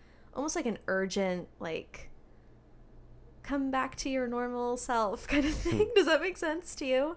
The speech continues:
Speaker 2: Yeah,
Speaker 1: I feel
Speaker 2: well
Speaker 1: like we go through that sometimes.
Speaker 2: Sure.
Speaker 1: Like, I'll definitely have my moments and you do everything you can to try and fix it, and it's not always in that moment that I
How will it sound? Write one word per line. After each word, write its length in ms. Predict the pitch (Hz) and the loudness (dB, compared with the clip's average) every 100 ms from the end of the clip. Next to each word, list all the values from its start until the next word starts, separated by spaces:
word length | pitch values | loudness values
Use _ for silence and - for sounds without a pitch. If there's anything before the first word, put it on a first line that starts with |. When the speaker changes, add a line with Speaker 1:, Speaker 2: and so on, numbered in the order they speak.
| - | 0
Speaker 2:
Yeah, 160 | 104 | 2
Speaker 1:
I 120 | 151 82 | 2 2
feel 20 | |
Speaker 2:
well 160 | 76 | 4
Speaker 1:
like 120 | 277 254 | 4 4
we 120 | 226 | -2
go 160 | 208 | -2
through 240 | 196 190 180 | -2 -6 -4
that 220 | 160 - | -2 -2
sometimes. 760 | - - - - 226 233 - - | -6 -8 -10 -10 -10 -6 -4 -4
Speaker 2:
Sure. 320 | - - - - - | -8 -8 -8 -12 -6
Speaker 1:
Like, 160 | 202 - | -4 0
I'll 140 | 196 | 0
definitely 440 | 185 180 196 185 190 | 0 -2 -4 -4 -4
have 180 | 196 | -6
my 160 | 185 180 | -6 -6
moments 540 | 180 170 165 170 180 | -6 -6 -6 -6 -4
and 120 | 190 180 175 | -4 -8 -8
you 540 | 175 170 170 170 175 180 - - - - - - - 190 | -6 -4 -4 -4 -4 -8 -18 -20 -20 -20 -20 -20 -16 -6
do 200 | 208 - | -6 -2
everything 600 | 185 175 185 180 190 180 | -2 0 -2 -4 -4 -6
you 140 | 170 170 | -6 -10
can 480 | - 185 165 165 170 | -8 -6 -6 -6 -8
to 120 | 190 | -10
try 200 | - 180 | -6 -6
and 180 | 170 175 | -6 -6
fix 360 | 180 175 - | -8 -4 -4
it, 300 | 240 254 269 - | -2 0 -2 -2
and 240 | 190 180 | -4 -2
it's 180 | 180 - | -4 -2
not 220 | 185 180 - | 0 0 0
always 380 | 185 180 175 | 2 2 -2
in 140 | - 175 | -4 -4
that 140 | 170 | -4
moment 360 | 170 170 165 165 | -2 -4 -4 -4
that 160 | 180 - | -4 0
I 440 | 170 165 170 180 | 0 0 -4 -6